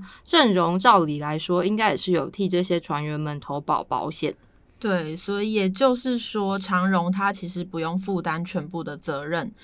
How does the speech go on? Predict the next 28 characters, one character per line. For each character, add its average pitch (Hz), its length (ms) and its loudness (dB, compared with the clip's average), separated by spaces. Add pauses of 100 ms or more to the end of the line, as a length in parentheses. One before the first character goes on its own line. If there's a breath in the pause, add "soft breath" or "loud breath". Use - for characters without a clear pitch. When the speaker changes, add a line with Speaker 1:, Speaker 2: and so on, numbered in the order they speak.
(200 loud breath)
Speaker 2:
但 277 200 6
可 240 160 0
能 160 180 -2
会 202 140 0
被 196 200 0
长 175 320 -2
四 190 300 0
轮 151 260 -2
上 185 280 2
面 180 200 0
的 151 140 -6
这 170 140 -6
个 165 200 -4
货 180 300 -2
柜 170 220 -2
的 151 100 -6
货 170 260 -2
主 135 320 -12 (120)
求 147 320 -4
偿， - 280 -6 (420 loud breath)
要 190 180 2
求 190 180 -2
他 175 80 -2
们 160 160 -4
赔 143 240 -8
偿 - 260 -8
这 151 120 -6
样。 127 120 -8